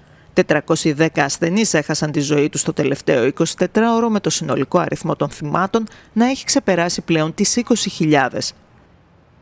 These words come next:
Σε τηλεδιάσκεψη του Πρωθυπουργού με τους Περιφερειάρχες της Ισπανίας την Κυριακή, εξετάστηκαν οι όροι σταδιακής άρσης των μέτρων μετά τις εννέα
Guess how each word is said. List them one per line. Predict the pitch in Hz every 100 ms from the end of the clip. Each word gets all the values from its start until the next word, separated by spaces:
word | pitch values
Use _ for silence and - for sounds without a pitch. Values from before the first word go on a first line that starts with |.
| -
Σε | - 269
τηλεδιάσκεψη | 277 262 202 208 208 - 262 269
του | 226
Πρωθυπουργού | 196 185 165 160 151 160
με | 165
τους | - -
Περιφερειάρχες | 165 156 165 160 156 143 - 156
της | 160 -
Ισπανίας | 165 - 156 156 147 -
την | 156
Κυριακή, | 160 147 139 - 208
εξετάστηκαν | 214 - - - 208 - 269 247 233
οι | 208
όροι | 180 175 190
σταδιακής | - 170 175 165 147 233 220
άρσης | 226 226 - 240
των | 208 170
μέτρων | 151 147 185
μετά | 190 185 196 185
τις | 170 180
εννέα | 156 175 233